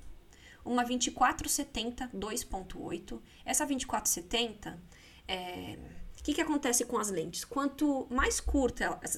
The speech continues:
mais curtas elas são, então, quanto menor o número, por exemplo, a cinquenta milímetros, a trinta milímetros, trinta e cinco milímetros, desculpa, vinte, vinte milímetros, vinte e quatro milímetros, elas são cada vez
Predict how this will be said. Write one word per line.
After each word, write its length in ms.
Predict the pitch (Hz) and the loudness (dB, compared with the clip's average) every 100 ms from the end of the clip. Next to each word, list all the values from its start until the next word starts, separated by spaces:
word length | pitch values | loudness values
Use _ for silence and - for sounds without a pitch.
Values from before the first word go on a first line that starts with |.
| - | -2
mais 240 | 220 320 | 0 2
curtas 380 | - 269 247 196 | 2 0 2 0
elas 220 | 185 - | 0 2
são, 420 | - - 208 175 - - - - | 4 4 2 -2 -8 -16 -12 -6
então, 320 | 202 - 185 | -2 -2 -2
quanto 280 | 226 214 196 | -4 -4 -2
menor 320 | 190 233 247 | 0 0 0
o 20 | |
número, 400 | 190 240 196 170 | 2 2 2 0
por 160 | 170 165 | 0 -2
exemplo, 240 | 175 170 | -2 0
a 20 | |
cinquenta 400 | 170 175 190 190 | 0 0 -2 -4
milímetros, 640 | 180 196 254 226 247 196 170 | -2 2 2 2 -2 -4 -4
a 40 | |
trinta 360 | 160 208 190 185 | -4 -4 -4 -4
milímetros, 640 | 202 240 196 - 185 - - - - | 0 0 -2 -6 -8 -10 -12 -18 -8
trinta 220 | - 202 202 | -2 2 4
e 20 | |
cinco 220 | 226 196 | 2 2
milímetros, 580 | 180 233 220 185 - 180 | 0 2 2 -2 -6 -4
desculpa, 460 | 175 - 220 196 | -4 0 0 0
vinte, 680 | 175 214 226 - 185 165 - | -4 -2 -2 -2 0 0 0
vinte 300 | 190 220 196 | -4 -4 -2
milímetros, 340 | 190 220 240 185 | 0 2 0 -2
vinte 140 | 202 | -4
e 40 | - | -2
quatro 260 | 202 190 | -4 -4
milímetros, 560 | 185 233 262 214 - - | 2 4 4 0 -2 4
elas 220 | 240 254 | 6 8
são 640 | - 262 262 262 254 254 247 - - - - - - | 6 6 4 2 2 0 -2 -8 -18 -20 -20 -16 -2
cada 240 | 277 262 | 4 6
vez 400 | 254 285 311 - | 6 6 6 4